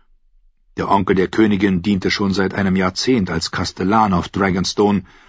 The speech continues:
und hatte Davos stets höflich behandelt, da er wusste, dass dieser die Gunst von Lord Stannis genoss. Jetzt jedoch lagen in seiner Stimme weder Höflichkeit noch Freundlichkeit. „Sir Davos, nicht ertrunken? Wie kann das sein?“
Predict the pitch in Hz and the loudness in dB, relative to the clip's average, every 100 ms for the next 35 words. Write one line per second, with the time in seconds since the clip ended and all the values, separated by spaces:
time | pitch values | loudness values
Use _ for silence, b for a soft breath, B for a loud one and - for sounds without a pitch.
0 | B B 101 113 120 101 117 120 - - | B B 0 2 2 4 4 2 0 2
1 | 117 - 123 110 113 - 98 117 95 95 | 0 4 4 4 0 -4 -2 0 2 0
2 | B B B - 90 92 92 117 - 101 | B B B -4 -2 0 2 0 2 0
3 | 87 87 - 104 104 95 85 117 107 - | 0 -4 -2 0 2 0 2 2 2 -2
4 | - 92 90 90 - - 113 82 - 82 | -4 -2 0 0 -2 0 0 0 -2 -4
5 | 76 78 - _ _ _ _ _ _ _ | -4 -6 -10 _ _ _ _ _ _ _
6 | _ _ _ 110 101 - - 120 123 117 | _ _ _ 2 2 -2 0 2 2 2
7 | 104 110 113 117 104 107 101 - - 120 | 2 4 4 0 2 2 2 -2 2 4
8 | 120 104 104 90 101 104 - 107 - 113 | 4 4 4 4 4 4 2 -4 0 -4
9 | - 113 - - 110 78 - - 92 78 | 0 -4 -4 -2 -2 0 -6 -6 -6 -6
10 | - _ _ _ _ _ _ _ _ _ | -8 _ _ _ _ _ _ _ _ _
11 | _ - - 107 92 117 233 254 143 143 | _ -4 2 2 4 4 6 4 4 2
12 | 151 160 - 131 185 302 247 151 151 143 | 2 2 2 2 2 4 4 6 4 4
13 | 127 165 175 101 | 4 4 2 -2